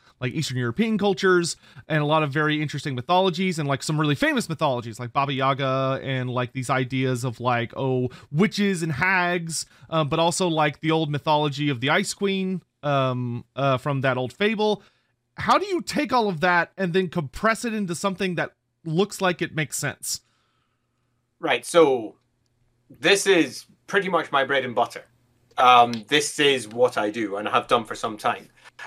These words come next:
Speaker 2: Um, and it's all spawned from when I used to work as staff at Games Workshop a long, long time ago, but, you know, back when you were almost born. And I'm now feeling really <laughs> old. Um, and we would discuss,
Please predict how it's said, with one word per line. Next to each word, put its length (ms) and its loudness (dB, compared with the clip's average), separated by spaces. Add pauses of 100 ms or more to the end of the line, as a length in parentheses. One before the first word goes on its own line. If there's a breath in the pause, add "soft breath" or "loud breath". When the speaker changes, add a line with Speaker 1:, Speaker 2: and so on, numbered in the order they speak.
(120)
Speaker 2:
Um, 360 6
and 180 6
it's 160 -2
all 140 4
spawned 440 6
from 260 -4
when 140 0
I 120 2
used 520 -8
to 360 -6 (100)
work 280 2
as 120 -6
staff 340 2
at 80 -10
Games 220 -8
Workshop 380 -8
a 100 -12
long, 680 -8
long 300 -18
time 300 -10
ago, 520 -4 (200)
but, 460 -12
you 120 -12
know, 140 -6
back 240 -4
when 140 -2
you 100 -4
were 120 4
almost 360 -4
born. 440 -4 (400 loud breath)
And 160 8
I'm 160 8
now 220 10
feeling 320 4
really 280 2
<laughs> 20 2
old. 440 -4 (260 loud breath)
Um, 500 10
and 220 4
we 120 0
would 160 4
discuss, 720 0